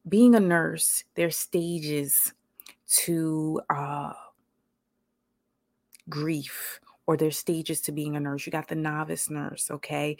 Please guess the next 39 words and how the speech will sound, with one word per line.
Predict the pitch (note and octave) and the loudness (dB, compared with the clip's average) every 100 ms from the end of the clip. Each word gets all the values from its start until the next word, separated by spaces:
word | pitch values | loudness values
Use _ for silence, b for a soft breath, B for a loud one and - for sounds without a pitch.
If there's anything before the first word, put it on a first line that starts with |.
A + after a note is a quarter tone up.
| B B | B B
And | - | -2
then | D#3+ | 0
you | |
got | D#3+ D#3+ | 0 -2
the | |
next | D#3 E3 - | -2 -2 -4
step, | - C#3+ - _ | -4 -4 -6 _
all | D#3+ D#3+ | 0 2
the | |
way | E3 D#3 | 0 -2
up | D3+ - | -6 -6
to | - - | -8 -8
expert. | C#3+ - - D#3 D3 _ B B B - | -6 -6 -6 -8 -8 _ B B B 0
It | E3+ | 4
reminds | E3+ F3+ F#3+ F3+ | 4 4 2 0
me | F3+ | 0
of | E3 | 0
the | D#3 | -2
same | E3 D#3 | -2 -4
thing | D#3 D3+ | -4 -4
of | |
the | D3 | -2
butterfly. | C#3+ D#3 D#3 D#3+ - - - | 0 0 -2 -4 -4 -4 -2
I | E3+ | -2
feel | - E3+ | 0 -2
like | D#3+ | -2
sometimes | - F#3+ F#3+ G3+ F3+ | -2 -2 -4 -4 -4
as | D#3+ | -6
women, | D3+ E3+ E3+ D#3 | -4 -2 0 -2
we | D3+ | -4
compare | - C3+ E3+ D#3+ | -6 -2 0 2
ourselves | D3+ - D3+ C#3+ | 0 0 -2 -2
to | - - | -4 -4
others. | D#3 C#3+ C#2+ - B - | -6 -6 -10 -10 B -4
So | F#3 | 0
people | G#3 A#3 G3+ | 4 2 2
was | F3 - | -2 0
comparing | D#3+ D#3 F3 D#3 | -2 -2 0 0
my | D3 | 0